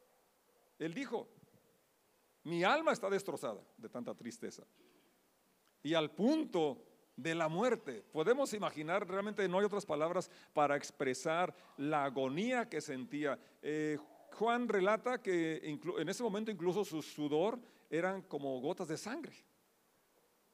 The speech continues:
La in-, fue, era tal la intensidad, el, el peso del, de-, del pecado,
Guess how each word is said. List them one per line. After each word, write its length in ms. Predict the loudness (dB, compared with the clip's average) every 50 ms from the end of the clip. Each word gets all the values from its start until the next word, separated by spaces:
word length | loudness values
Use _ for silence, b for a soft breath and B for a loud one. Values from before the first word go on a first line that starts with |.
| _ -6
La 140 | -4 -4
in-, 140 | -4 -4 -6 -10
fue, 240 | -8 -6 -4 -2 -2
era 160 | -2 -2 -2
tal 320 | -2 -2 -2 -2 -2 0 -2
la 80 | -2
intensidad, 840 | -4 -4 -6 -6 -6 -6 -6 -6 -8 -8 -6 -4 -4 -4 -4 -6 -10 -16 b b b b b b b _
el, 280 | -10 -8 -6 -6 -6 -6
el 160 | -6 -6 -6 -6
peso 460 | -2 2 2 2 2 0 -2 -2 -2
del, 240 | -2 -2 -4 -4 -4
de-, 180 | -4 -4 -4
del 180 | -4 -6 -6 -6
pecado, 680 | -6 -6 -4 -2 -2 0 0 0 2 2 0 0 -2